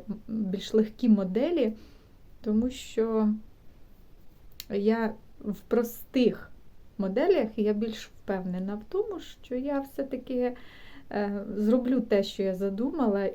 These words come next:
і мені не доведеться дуже часто розпускати, щоб не, ем, не розтягти ниточку, не нашкодить ниточці.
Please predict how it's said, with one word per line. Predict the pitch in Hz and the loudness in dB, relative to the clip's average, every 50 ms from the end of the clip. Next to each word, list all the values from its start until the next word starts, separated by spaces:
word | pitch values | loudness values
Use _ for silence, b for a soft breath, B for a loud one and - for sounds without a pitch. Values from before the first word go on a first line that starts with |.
| - - | -6 -4
і | - 208 214 220 214 214 208 - - | 0 2 4 6 8 6 6 4 0
мені | 196 190 202 214 233 | -2 2 4 4 6
не | 226 220 214 196 | 6 6 6 6
доведеться | 180 202 196 202 208 202 220 220 214 214 - - 180 | 4 2 2 2 2 2 2 2 0 0 -2 -6 -6
дуже | 185 175 196 190 196 185 | -4 -2 -2 -2 -2 -4
часто | 185 - 190 185 185 - - 185 | -4 -4 -6 -6 -6 -8 -8 -6
розпускати, | 190 180 - - - 214 - - - 277 320 320 - 240 214 | -6 -6 -8 -10 -12 -12 -10 -6 -4 -4 -4 -2 -4 -6 -6
щоб | - - 226 247 247 247 | -4 -2 -2 -2 0 0
не, | 214 180 190 202 220 214 B B B B B B B B B - | -2 -2 0 -2 -2 -4 B B B B B B B B B -6
ем, | - 196 202 196 190 185 185 185 175 b b b b b b b b b b - - - - - - - b b b b b b b b b b b b b b b b b b b b b b b - - - - - - - - - - - - - - - - - - - - - - - - - - - - - - - - - - - - - - - - 220 214 208 190 185 180 175 170 170 165 165 165 165 B B B B B B B B B B B B B B B B B - - - - - - - - - - - - - - - - - - - - - B B B B B B B B B B B - - | -4 -4 -2 -2 -2 -2 -4 -4 -6 b b b b b b b b b b -20 -20 -20 -20 -20 -20 -20 b b b b b b b b b b b b b b b b b b b b b b b -18 -20 -20 -20 -20 -20 -20 -20 -20 -20 -20 -20 -20 -18 -16 -16 -16 -16 -18 -20 -20 -20 -20 -20 -20 -20 -20 -20 -20 -20 -20 -18 -18 -18 -18 -20 -20 -18 -6 2 4 4 4 4 2 0 -2 -4 -4 -8 -10 -12 -14 B B B B B B B B B B B B B B B B B -18 -20 -20 -20 -20 -20 -20 -20 -20 -20 -20 -20 -20 -20 -20 -20 -20 -20 -20 -20 -20 B B B B B B B B B B B -8 0
не | 240 220 233 262 277 | 4 6 8 8 8
розтягти | 247 - - - 220 208 - - - 240 247 233 | 6 4 2 2 2 2 2 2 0 2 4 6
ниточку, | 220 214 214 214 - 196 185 - - - - 208 185 185 180 180 185 - 233 240 220 220 - - | 6 6 6 4 2 -2 -4 -4 -8 -6 -4 -2 -2 -2 -2 -4 -4 -4 -6 -8 -8 -8 -8 -8
не | - 208 196 220 247 | -4 0 2 4 4
нашкодить | 233 220 214 - - - 214 220 214 202 202 196 - | 4 2 0 -2 2 6 8 8 8 8 4 2 2
ниточці. | 196 190 190 190 180 - 175 180 - - - - - 196 | 0 0 0 -2 -4 -6 -8 -8 -8 -12 -14 -12 -10 -10